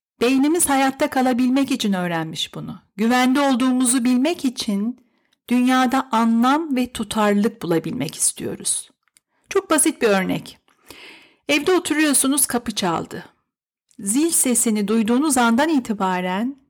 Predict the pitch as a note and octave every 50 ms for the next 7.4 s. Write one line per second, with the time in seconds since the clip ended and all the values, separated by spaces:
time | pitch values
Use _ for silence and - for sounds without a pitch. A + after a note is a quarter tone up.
0 | _ _ - G#3+ G#3+ A3 G#3+ A3 A3 A#3 A#3 - A3+ G3+ - A3 G#3 G#3 G3+ G#3
1 | G#3 G#3 F#3+ F#3 F3 E3+ E3 - F3+ F3 F3 F3 F3 F3+ F3 - - F#3+ F#3 F3+
2 | - G#3 G3 F3+ - - - _ _ _ _ _ _ _ _ _ - - - -
3 | _ _ - A#3+ A#3 - A#3+ A#3 A3+ A3+ - - A3+ - - A#3+ A#3 A3+ G#3+ G3+
4 | G3 F#3+ G3 F#3+ F#3 G3 G#3 - - - F#3 - G#3+ F#3+ F#3+ - - G3+ G3+ A3
5 | G#3+ G3+ G3+ F#3+ F#3 F3 E3 D#3 E3+ F3 F#3+ G#3 - _ - B3 A#3+ - C#4 C#4
6 | C4+ D4 D#4 D4+ - C#4 C4 - D4 C#4+ C#4 - C4+ C4 A#3+ B3+ A#3 A3+ G#3+ G#3+
7 | A3 G3+ G#3+ G#3+ A3+ A#3+ -